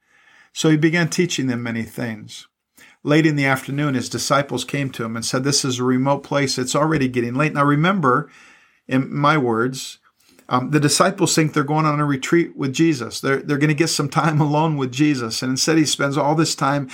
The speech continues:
in ministry, care, compassion, f-, helping people, teaching people.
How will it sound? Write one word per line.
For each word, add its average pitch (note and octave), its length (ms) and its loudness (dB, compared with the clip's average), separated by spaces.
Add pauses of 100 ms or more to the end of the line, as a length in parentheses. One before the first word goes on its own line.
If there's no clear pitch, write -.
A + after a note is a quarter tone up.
(240)
in C#3+ 180 0
ministry, B2+ 720 0
care, C#3+ 380 2
compassion, C3+ 720 0
f-, - 340 -12
helping C#3+ 420 0
people, C3 340 -4
teaching C#3+ 500 -2
people. B2 520 -2